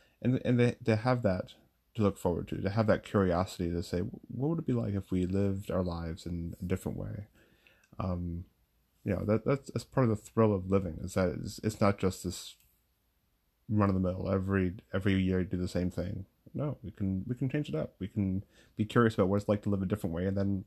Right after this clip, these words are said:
live that different way. And, um, and to have that, that option is, is a certain luxury. There's a certain luxury to that,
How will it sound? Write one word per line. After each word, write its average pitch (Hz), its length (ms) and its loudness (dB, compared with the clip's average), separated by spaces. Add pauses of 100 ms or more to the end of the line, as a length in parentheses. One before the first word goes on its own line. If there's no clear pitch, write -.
live 95 220 0
that 104 180 4
different 101 280 -2
way. 123 260 2 (560)
And, 92 300 2
um, 92 440 -4
and 107 120 2
to 104 40 4
have 120 220 4
that, 95 360 0 (200)
that 90 120 0
option - 500 0 (540)
is, 104 200 -2
is 117 160 0
a 110 60 0
certain - 320 -4
luxury. 104 280 0
There's 90 120 -2
a 98 100 -4
certain 98 540 -4 (1200)
luxury 98 460 4
to - 100 -8
that, - 240 -6